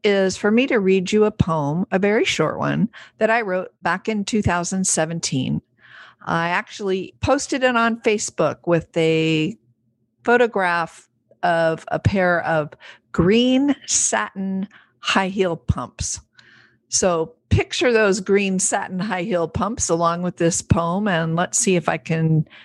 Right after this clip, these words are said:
help you dive deep with me into the realm of jealousy. Envy strutted in today, in her heels,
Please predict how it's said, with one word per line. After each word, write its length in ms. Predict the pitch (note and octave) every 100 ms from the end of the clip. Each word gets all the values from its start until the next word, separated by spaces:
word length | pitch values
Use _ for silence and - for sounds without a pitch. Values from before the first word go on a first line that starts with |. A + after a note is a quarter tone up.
| _
help 220 | - G3 F#3+
you 140 | F3+
dive 360 | E3 D#3+ D#3+ D#3+
deep 300 | E3 D#3+ D#3+
with 180 | D#3
me 380 | G3+ G#3 E3 E3
into 300 | E3+ D#3 -
the 280 | E3 D#3 D3+
realm 320 | D#3+ D#3 D#3
of 140 | D3 D3
jealousy. 720 | C#3+ B2 C3 - - - _ _ _ _ _ _ _ _ _ _ _ _ _ _ _ _ _ _ _ _
Envy 540 | A#3 C4+ B3+ F3 C#3 C3+
strutted 560 | - - F#3 E3+ E3+
in 240 | E3+ F3 E3+
today, 600 | - D3 B2 C2 - - _ _ _ _ _ -
in 180 | F3 E3+
her 180 | F3 C#3+
heels, 680 | A#3 G3+ F3+ E3 E3 -